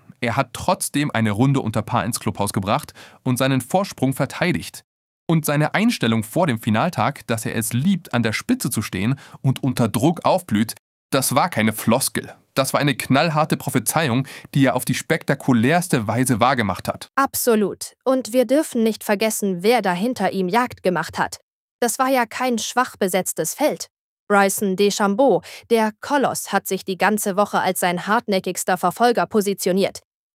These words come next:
Speaker 2: Er war nach sechsunddreißig und vierundfünfzig Löchern immer in Lauerstellung und hat nur auf einen Ausschlutzer gewartet, um Herbert die Party zu crashen.
Speaker 1: Genau, und auch in Tyrrell Hatton war da vorne mit dabei.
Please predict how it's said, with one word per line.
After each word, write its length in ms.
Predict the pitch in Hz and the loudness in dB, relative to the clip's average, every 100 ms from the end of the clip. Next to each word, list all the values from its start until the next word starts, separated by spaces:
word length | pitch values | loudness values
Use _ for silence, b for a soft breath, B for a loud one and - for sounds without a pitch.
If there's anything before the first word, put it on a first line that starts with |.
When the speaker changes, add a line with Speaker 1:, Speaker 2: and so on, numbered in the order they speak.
| - | 0
Speaker 2:
Er 80 | 233 | 2
war 140 | 269 | 2
nach 220 | 277 269 | 2 -2
sechsunddreißig 920 | - 262 - 247 240 208 220 240 240 196 | -4 -4 0 0 0 0 0 -2 -4 -4
und 160 | 175 | -6
vierundfünfzig 800 | - 254 202 - 208 208 208 196 | -2 0 0 2 -2 -2 -4 -2
Löchern 400 | 190 202 240 254 B B B | 0 0 0 0 B B B
immer 340 | 285 262 262 - | -2 0 -2 -2
in 120 | 233 | 0
Lauerstellung 760 | 202 220 170 - 202 185 147 175 B B B | 2 2 0 0 0 0 0 -6 B B B
und 200 | 254 277 | -4 -4
hat 180 | - | -2
nur 320 | 254 285 320 269 | 0 0 0 0
auf 180 | 262 | -2
einen 240 | 247 233 220 | -2 -2 0
Ausschlutzer 520 | 247 196 - 196 208 | -2 -2 -2 -2 -2
gewartet, 520 | 190 196 202 196 226 - B B | -2 2 2 2 -2 -4 B B
um 160 | 196 170 | 0 0
Herbert 560 | 160 220 208 196 - | 2 2 4 0 -2
die 80 | 220 | -8
Party 460 | - - 190 - 185 | -6 -4 -4 -4 -4
zu 120 | 208 | -4
crashen. 440 | - 160 - 175 - | 0 0 -2 -6 -2
Speaker 1:
Genau, 520 | 180 220 214 95 95 - | 0 2 2 -2 -4 -4
und 200 | 139 - | -4 0
auch 200 | 156 180 | -2 0
in 160 | 151 | -2
Tyrrell 280 | - 165 147 | -2 0 0
Hatton 320 | 135 - 127 | 0 0 0
war 120 | 104 98 | 0 -2
da 80 | |
vorne 240 | 90 98 92 | -2 -4 -2
mit 120 | 87 | -2
dabei. 300 | 92 80 | -2 -4